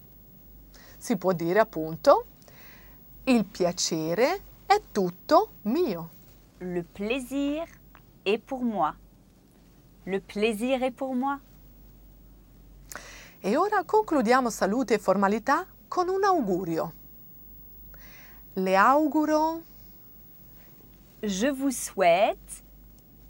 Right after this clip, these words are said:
Speaker 2: Je vous souhaite.
Speaker 1: Si può aggiungere: "I miei migliori auguri" o semplicemente: "Buona fortuna."
Speaker 2: Bonne chance.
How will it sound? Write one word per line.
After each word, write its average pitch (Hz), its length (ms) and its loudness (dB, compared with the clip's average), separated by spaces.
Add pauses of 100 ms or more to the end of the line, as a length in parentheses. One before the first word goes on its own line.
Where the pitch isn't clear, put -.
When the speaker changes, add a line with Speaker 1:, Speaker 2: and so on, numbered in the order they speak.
(460)
Speaker 2:
Je 180 200 -4
vous 311 120 -2
souhaite. 311 640 4 (1900)
Speaker 1:
Si - 200 -4
può 190 160 2
aggiungere: 196 760 0
"I 233 120 -2
miei 269 220 -4
migliori 277 420 -2
auguri" 220 680 -4
o 254 160 4
semplicemente: 359 1080 -4 (800)
"Buona 175 600 0 (460)
fortuna." 494 760 10 (1600)
Speaker 2:
Bonne 226 540 2
chance. - 680 -8